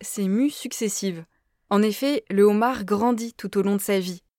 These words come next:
Il doit donc se débarrasser régulièrement de sa carapace devenue trop petite et en reconstituer une nouvelle. La signification des animaux représentés dans la peinture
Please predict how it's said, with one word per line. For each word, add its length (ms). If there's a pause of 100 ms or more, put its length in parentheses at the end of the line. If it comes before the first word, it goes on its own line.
(240)
Il 160
doit 160
donc 200
se 100
débarrasser 640
régulièrement 720
de 100
sa 160
carapace 560
devenue 340
trop 240
petite 480 (300)
et 140
en 40
reconstituer 840 (140)
une 160
nouvelle. 420 (960)
La 140
signification 840
des 200
animaux 320
représentés 680
dans 140
la 120
peinture 560